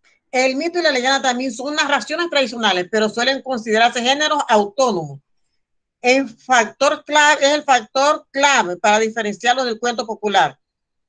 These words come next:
Es que no se presentan como, como ficción. O sea, el cuento entonces es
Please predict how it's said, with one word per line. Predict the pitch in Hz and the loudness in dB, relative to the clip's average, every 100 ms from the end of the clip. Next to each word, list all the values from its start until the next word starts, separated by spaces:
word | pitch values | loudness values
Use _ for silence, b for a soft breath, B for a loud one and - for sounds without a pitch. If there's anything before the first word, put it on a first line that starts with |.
| _ _ | _ _
Es | - 254 262 | -2 -2 0
que | 247 | -2
no | 240 294 | 0 0
se | 302 294 | 0 0
presentan | 262 220 247 226 240 220 | -2 -4 -6 -4 -6 -4
como, | 277 277 285 285 _ | 0 0 0 -8 _
como | 269 269 285 | 2 2 2
ficción. | - 196 214 180 | -6 -8 -2 0
O | |
sea, | 180 | 0
el | 180 | 0
cuento | 233 262 254 | 2 2 0
entonces | 226 254 262 262 | -4 -2 -2 -2
es | 240 | -6